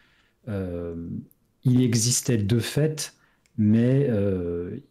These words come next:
il y avait pas une, une personne qui était chargée, ou un, un groupe de personnes qui étaient chargées de faire du narrative design. Maintenant, les jeux sont tellement complexes et sont tellement, euh, euh, comment dire,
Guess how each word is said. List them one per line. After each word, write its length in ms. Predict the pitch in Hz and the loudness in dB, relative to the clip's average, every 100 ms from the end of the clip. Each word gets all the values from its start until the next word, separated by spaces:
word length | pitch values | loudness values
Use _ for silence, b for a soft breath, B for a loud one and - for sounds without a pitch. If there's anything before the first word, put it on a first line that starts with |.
| - | -4
il 60 | |
y 20 | 104 | -2
avait 200 | 95 95 | -2 -4
pas 320 | - 127 123 | -2 0 4
une, 580 | 113 104 95 92 90 - | 4 4 2 0 -2 0
une 220 | 113 120 | 2 2
personne 540 | - 117 - 135 131 135 | 2 -2 0 2 2 2
qui 100 | 110 | 0
était 160 | - | -2
chargée, 360 | 101 104 98 120 | -2 -4 0 0
ou 220 | 104 101 | 0 0
un, 120 | 107 | -2
un 120 | 107 | -2
groupe 260 | 101 104 120 | 0 0 0
de 80 | 104 | -2
personnes 420 | 104 - 127 127 | -4 -4 0 0
qui 80 | 113 | 0
étaient 140 | 101 | -4
chargées 340 | 95 101 98 117 | -6 -6 -4 -4
de 80 | |
faire 280 | 98 - 120 | -4 -4 -4
du 100 | 107 | -4
narrative 320 | 104 98 104 101 | -4 -4 -6 -6
design. 260 | 101 95 | -4 -2
Maintenant, 300 | 98 107 120 | 0 0 2
les 100 | 117 | 0
jeux 160 | 104 120 | -2 -4
sont 200 | - 95 - | -6 -10 -4
tellement 380 | 135 123 123 117 | 0 2 2 2
complexes 640 | 110 107 113 110 - - b b b b - | -2 -2 -2 -2 -4 -14 b b b b -8
et 80 | |
sont 260 | 104 - 107 | -4 -2 -2
tellement, 720 | - 127 120 120 120 120 113 | -2 0 2 4 4 4 2
euh, 380 | 104 95 92 92 B B B _ - | 0 -2 -4 -6 B B B _ -12
euh, 800 | 95 90 87 85 85 82 85 85 85 87 87 _ _ _ _ _ _ _ _ _ | -8 -8 -8 -10 -10 -12 -14 -16 -20 -20 -20 _ _ _ _ _ _ _ _ _
comment 200 | - 92 | -10 -8
dire, 280 | 87 90 - | -8 -10 -14